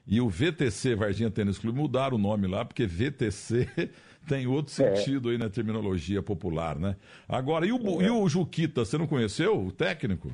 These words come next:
Speaker 2: Conheci, foi meu técnico. Meu, eu, eu, eu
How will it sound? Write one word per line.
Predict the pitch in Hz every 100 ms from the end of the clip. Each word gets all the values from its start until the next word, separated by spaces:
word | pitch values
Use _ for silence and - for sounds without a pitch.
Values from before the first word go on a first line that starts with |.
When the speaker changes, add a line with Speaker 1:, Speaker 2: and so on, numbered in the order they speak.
| 62
Speaker 2:
Conheci, | 98 190 151 120 139 180 220
foi | 135 139
meu | 185
técnico. | 208 175 190 302 269 156 - 95 85
Meu, | 98 147 156 254 202 202 - _ _ _ - 214
eu, | 120 123
eu, | - 135 120
eu | 147